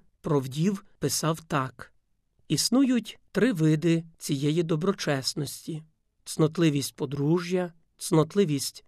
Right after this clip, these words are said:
вдівства і цнотливість дівицтва. Ми не хвалимо котроїсть з них, відкидаючи інші. Саме цим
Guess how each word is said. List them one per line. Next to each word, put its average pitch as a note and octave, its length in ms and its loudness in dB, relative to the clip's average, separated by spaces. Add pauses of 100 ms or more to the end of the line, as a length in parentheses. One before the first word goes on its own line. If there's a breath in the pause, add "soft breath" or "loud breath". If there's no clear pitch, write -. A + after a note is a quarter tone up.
(120)
вдівства D#3+ 800 -2 (280)
і D#3 80 0
цнотливість F#3 920 -2 (140)
дівицтва. C#3+ 800 -4 (540)
Ми G#3+ 160 6
не A3+ 120 6
хвалимо D#3 560 2
котроїсть D3+ 800 -2
з C#3 180 -6
них, F#3+ 420 2 (180)
відкидаючи D3+ 840 -2
інші. F3 580 -2 (460 soft breath)
Саме C3+ 360 0
цим G#3+ 380 0